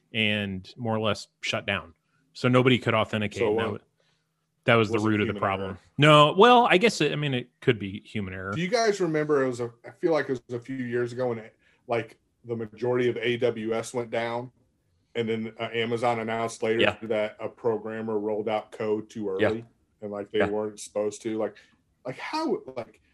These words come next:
Speaker 2: I know when I mess up in my little district, like, you know, I feel the heat and I feel the
Speaker 1: You
Speaker 2: pressure
Speaker 1: blame the
Speaker 2: to fix it.
Speaker 1: intern?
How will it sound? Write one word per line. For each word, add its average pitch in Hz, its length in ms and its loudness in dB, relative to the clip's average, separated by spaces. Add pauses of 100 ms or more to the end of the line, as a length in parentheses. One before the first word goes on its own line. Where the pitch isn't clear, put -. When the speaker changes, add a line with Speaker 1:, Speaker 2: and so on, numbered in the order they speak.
(180)
Speaker 2:
I 196 100 0
know 196 160 4
when 123 140 0
I 127 140 2
mess 139 260 -2
up 131 140 0
in 113 80 -4
my 110 180 -6
little 113 280 -2
district, 113 560 -6
like, 101 140 -10 (160)
you 117 100 -14
know, 101 80 -10
I 113 100 -6
feel 120 220 -2
the 101 100 -10
heat 104 320 -14
and 104 80 -18
I 104 80 -10
feel 110 160 -8
the 104 60 -8
Speaker 1:
You 120 100 -2
Speaker 2:
pressure 117 120 -4
Speaker 1:
blame 113 160 2
the 107 120 0
Speaker 2:
to 107 80 2
fix 110 120 -4
it. 113 40 2
Speaker 1:
intern? 113 200 -2